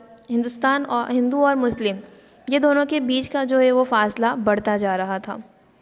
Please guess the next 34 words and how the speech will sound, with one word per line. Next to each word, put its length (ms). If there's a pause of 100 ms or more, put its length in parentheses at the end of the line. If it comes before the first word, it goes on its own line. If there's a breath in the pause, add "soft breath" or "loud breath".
(880 soft breath)
इन-, 340
उन्नीसवीं 300
सदी 260
के 120
अवाखिर 520
में 220
भारत 340
में 160
फ़िरकावारियत 760
को 100
फ़रोग़ 360
हासिल 320
हुआ। 260 (520)
जंग 320
आज़ादी 500
के 180
लिए 260
सबसे 540
ज़्यादा 300
ख़तरा 460
साबित 460
हुई। 180 (760 loud breath)
फ़िरकावारियत 680
एक 160
तर्ज 320
फ़िक्र 340
है 200 (840)
और 160
उनके 340 (220)
बमुजब 560
भारत 440
में 180
हिंदू, 400
मुस्लिम, 580